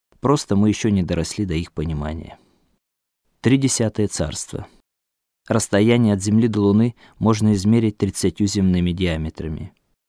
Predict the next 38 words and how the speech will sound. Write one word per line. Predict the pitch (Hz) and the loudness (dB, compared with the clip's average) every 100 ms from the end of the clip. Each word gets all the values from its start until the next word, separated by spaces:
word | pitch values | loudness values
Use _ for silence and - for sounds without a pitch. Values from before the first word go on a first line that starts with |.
| _ _ _ _ _ _ - | _ _ _ _ _ _ -8
Герой | 90 113 139 | 0 4 4
сказки | - 135 123 117 | 4 0 2 0
отправляется | - 117 123 135 120 117 | 0 0 2 2 2 0
в | |
это | 113 107 | 0 -2
царство | - 117 117 - | 0 0 0 -2
вызволить | 104 110 107 101 - | 0 0 0 0 -2
из | - | -6
плена | - 107 107 | -2 2 2
тьмы | 95 101 110 110 | 0 0 -2 -2
свою | - 92 92 | -6 -2 0
единственную | 90 85 107 104 - 95 87 82 | 0 2 0 0 -2 -2 -2 -4
и | - | -2
ненаглядную | 95 90 87 95 95 90 85 | 0 0 0 0 0 -2 -2
половинку, | 85 80 87 101 - - - - | -4 -2 -2 -2 -4 -8 -10 -8
половинку | 85 85 90 95 90 | -4 -2 -2 -4 -6
своей | - 85 80 | -6 -4 -4
души. | 80 - - 73 - - _ _ _ _ _ _ _ _ | -4 -6 -8 -8 -10 -20 _ _ _ _ _ _ _ _
Чтобы | - 101 95 | -8 -2 -2
соединиться | 95 95 90 98 110 - | 0 0 2 2 2 0
со | 87 - | -4 -2
своей | 101 95 | 0 0
высшей | 90 104 - 85 | 2 0 0 -2
душой, | 87 - 107 101 _ | -2 0 0 0 _
что | - 101 | -10 -6
сравнивалось | - 107 110 104 92 90 - | -2 2 4 4 2 -2 -2
и | 117 | -2
в | 95 | 0
мифах, | 101 110 - 98 - | 0 -2 -4 -8 -8
и | - 92 | -6 -4
в | |
учении | 92 - 95 90 | -4 -2 0 0
Будды | 82 104 92 95 | 0 -2 -2 -2
и | |
Христа | 90 95 87 92 87 | -2 -4 -4 -4 -4
с | |
таинством | - 98 90 85 - 85 | -2 -2 -2 -4 -6 -4
брака, | 92 107 - 90 | 0 -2 -2 -8